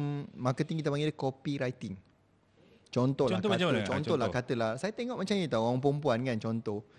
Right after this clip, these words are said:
Speaker 1: Bila dia nak jual produk beauty, dia akan cakap, "Ah, sis, produk kita ni bagus, boleh merawat jerawat, dia mengandungi vitamin A, B,
Speaker 2: B,
Speaker 1: C,
Speaker 2: C,
Speaker 1: D."
Speaker 2: collagen.
Speaker 1: Dia mula mengajar sains.
Speaker 2: Ha.
Speaker 1: Ah,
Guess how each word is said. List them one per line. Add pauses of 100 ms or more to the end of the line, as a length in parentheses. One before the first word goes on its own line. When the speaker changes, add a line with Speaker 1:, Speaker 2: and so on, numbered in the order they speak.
(340)
Speaker 1:
Bila
dia
nak
jual
produk
beauty,
dia
akan
cakap,
"Ah,
sis,
produk
kita
ni
bagus,
boleh
merawat
jerawat,
dia
mengandungi
vitamin
A, (200)
B,
Speaker 2:
B, (240)
Speaker 1:
C,
Speaker 2:
C, (220)
Speaker 1:
D."
Speaker 2:
collagen.
Speaker 1:
Dia
mula
mengajar
sains. (160)
Speaker 2:
Ha. (600)
Speaker 1:
Ah,